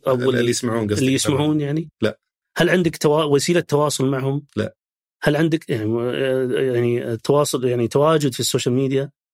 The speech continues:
Speaker 2: عندي تواجد.
Speaker 1: عندك تواجد يعني
Speaker 2: إيه.
Speaker 1: في السوشيال ميديا. ي-، ي-، على طول يتبادر للذهن إنه يكون فيه، آه، استبيان إلكتروني، لا تنزل أونلاين ولا تكلم، آه، ولا تنزل عفوا ميداني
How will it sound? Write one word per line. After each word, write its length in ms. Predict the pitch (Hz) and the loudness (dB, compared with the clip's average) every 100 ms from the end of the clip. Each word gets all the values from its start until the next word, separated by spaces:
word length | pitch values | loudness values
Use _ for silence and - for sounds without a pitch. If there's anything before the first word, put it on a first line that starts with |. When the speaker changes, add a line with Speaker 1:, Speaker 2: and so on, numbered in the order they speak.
| _ - | _ -2
Speaker 2:
عندي 180 | 175 110 | -2 -2
تواجد. 400 | 104 101 101 120 _ _ _ _ _ _ _ _ - | -2 -2 -6 -12 _ _ _ _ _ _ _ _ -2
Speaker 1:
عندك 160 | - 151 | -2 2
تواجد 360 | 165 175 120 107 | 2 2 0 -2
يعني 140 | 98 | -2
Speaker 2:
إيه. 60 | 113 | -2
Speaker 1:
في 80 | |
السوشيال 340 | 123 117 135 113 | 0 0 0 0
ميديا. 260 | 101 104 - _ _ _ 101 | -2 -6 -16 _ _ _ -4
ي-، 40 | |
ي-، 400 | 104 208 208 107 - | 0 0 0 -2 0
على 160 | 180 | 0
طول 160 | 202 262 | 2 2
يتبادر 360 | - 185 170 | 2 2 2
للذهن 320 | 160 151 180 185 | 0 2 0 2
إنه 160 | 160 | 0
يكون 240 | 143 - 160 | 0 0 -2
فيه، 400 | - 160 165 151 | 0 0 0 -2
آه، 280 | 143 123 | -4 -4
استبيان 460 | 135 - 131 143 139 | -4 -4 0 0 0
إلكتروني، 680 | 127 - 127 127 131 143 160 _ _ _ _ - | -2 -4 -2 -2 -2 -4 -6 _ _ _ _ -2
لا 80 | |
تنزل 300 | 143 147 143 | 2 2 0
أونلاين 520 | 143 139 139 143 143 156 _ _ _ _ - | 0 0 2 0 -2 -6 _ _ _ _ -4
ولا 260 | 117 123 | 0 0
تكلم، 540 | 139 - 143 143 139 139 | 0 0 0 0 -2 -2
آه، 180 | 123 120 | -2 0
ولا 240 | 139 147 | 0 2
تنزل 300 | 143 143 131 | 2 0 0
عفوا 200 | 123 135 | 0 0
ميداني 540 | 127 127 139 139 156 | 2 2 0 0 -2